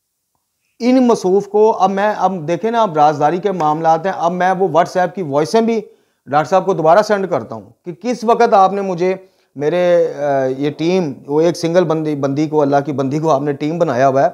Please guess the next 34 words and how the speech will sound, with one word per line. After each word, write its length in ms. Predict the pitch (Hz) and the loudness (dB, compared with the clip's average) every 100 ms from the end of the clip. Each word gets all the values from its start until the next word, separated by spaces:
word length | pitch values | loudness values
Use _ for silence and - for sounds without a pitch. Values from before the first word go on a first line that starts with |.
| - _ _ - | -6 _ _ -8
किस 160 | 214 | 0
वक्त 280 | 254 247 240 | 2 4 4
आपने 240 | 214 220 220 | 4 4 -2
मुझसे 300 | 208 190 208 | -4 -2 -2
इनकी 240 | 185 190 | -2 -8
शिकायत 380 | - 147 151 160 | -2 0 0 -2
की 160 | 170 | -4
और 100 | 170 | -4
मैंने 220 | 165 160 156 | -2 -2 -2
एक्शन 220 | - 175 | -2 -6
नहीं 140 | 190 | -6
लिया। 220 | 190 135 131 _ _ _ _ _ _ _ _ _ | -6 -6 -8 _ _ _ _ _ _ _ _ _
खुद 140 | 180 | 2
आप 240 | 190 185 185 | 6 6 4
इकरार 340 | 185 175 175 | 2 4 2
कर 200 | 170 165 | 2 -2
रहे 80 | 175 | -2
हैं 80 | 175 | -4
कि 60 | |
मैं 140 | 175 165 | -4 -2
पोस्टर 300 | 156 147 170 | -4 -4 -6
डिलीट 260 | 160 156 151 | -6 -6 -6
करा 240 | 147 139 | -2 -2
चुका 240 | 139 139 | -2 -10
हूँ, 100 | 135 - | -12 -10
खुद 160 | 160 160 | -4 2
आप 160 | 165 165 | 2 2
इकरार 340 | 156 151 151 | 0 2 2
कर 200 | 151 147 | 0 -4
रहे 80 | 151 | -4
हैं 80 | 147 | -6
कि 60 | |
जी 120 | 143 151 | -6 -4
मैंने, 280 | 147 147 | -4 -4